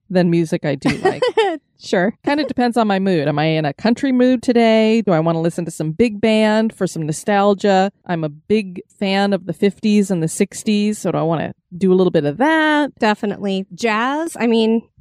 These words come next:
Speaker 2: anything for me, really.
Speaker 1: And then I'll even get into the hip hop that is on now and different groups that are a little bit more popular today. And I've listened to it all. We talked about Chris Cornell in the history segment. Soundgarden was one of my favorite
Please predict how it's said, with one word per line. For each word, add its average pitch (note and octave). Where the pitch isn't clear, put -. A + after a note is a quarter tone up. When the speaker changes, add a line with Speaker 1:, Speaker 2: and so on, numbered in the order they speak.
Speaker 2:
anything A3
for F#3
me, F#3+
really. G#3
Speaker 1:
And C4
then C#4+
I'll C4+
even C4+
get C4+
into C4+
the A#3
hip G#3+
hop A#3+
that A3
is A3
on G#3
now F#3+
and D#3
different G3
groups G#3+
that G3+
are F#3
a F3+
little F3+
bit F3+
more F#3
popular E3+
today. E3
And D#3+
I've C#4
listened D#4
to D4+
it C4
all. E3
We E3
talked F3
about F3+
Chris -
Cornell E3+
in F3
the D#3+
history A#3
segment. G3+
Soundgarden F#3+
was F3+
one F3
of E3
my D#3+
favorite E3